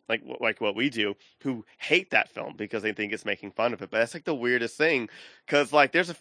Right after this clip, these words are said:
there's a few other movies like Sybil and stuff like that, but, like, they don't like those movies.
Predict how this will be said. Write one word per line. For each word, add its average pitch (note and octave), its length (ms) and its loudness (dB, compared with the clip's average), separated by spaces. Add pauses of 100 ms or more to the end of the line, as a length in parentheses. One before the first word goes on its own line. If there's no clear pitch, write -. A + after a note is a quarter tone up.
there's D3 160 2
a C#3+ 60 0
few F#3 220 0
other D3 120 4
movies B2+ 320 2
like A2 140 4
Sybil A2+ 380 2
and G2+ 80 -4
stuff G#2+ 180 0
like G2 160 -2
that, G#2+ 240 4
but, A2 60 0
like, G#2+ 160 0
they D3 120 6
don't G3+ 160 6
like D3 300 4
those D#3+ 300 2
movies. D3 600 -2